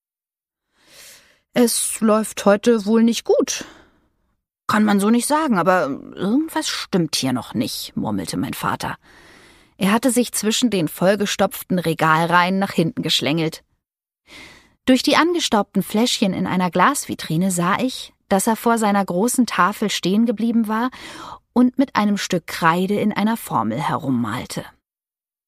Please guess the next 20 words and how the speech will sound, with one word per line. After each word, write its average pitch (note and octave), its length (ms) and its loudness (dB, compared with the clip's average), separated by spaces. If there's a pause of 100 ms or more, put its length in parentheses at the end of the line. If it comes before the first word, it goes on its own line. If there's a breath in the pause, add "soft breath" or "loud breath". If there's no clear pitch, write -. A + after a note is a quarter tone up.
(260)
Ich - 140 0
warf F3+ 300 4
meine F3+ 200 2
Tasche - 320 0
in F#3 120 0
die G3 100 -2
Ecke A#3+ 240 2
neben F#3 280 0
Rats F3 300 -2
Körbchen A3 600 0 (320 loud breath)
und B3+ 160 2
fischte - 340 2
ein F3+ 160 2
Cornichon F3+ 720 2
aus D#3+ 200 -2
dem D3 160 -4
offenen E3 420 0
Gurkenglas C#3+ 640 -2
im F3 140 0
Regal. D#3 380 -4